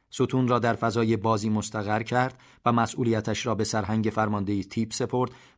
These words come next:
و گفت دفاع دور تا دور بگیرند تا فرمان بعدی را خودم اعلام کنم.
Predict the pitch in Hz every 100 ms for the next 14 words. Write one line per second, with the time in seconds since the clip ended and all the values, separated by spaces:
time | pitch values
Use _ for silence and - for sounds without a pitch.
0 | - 107 107 123 120 - _ - 127 113
1 | 117 123 120 113 110 104 113 104 110 110
2 | 113 113 113 113 113 110 107 104 104 107
3 | 98 101 98 104 107 101 117 113 90 92
4 | 85 78 95 78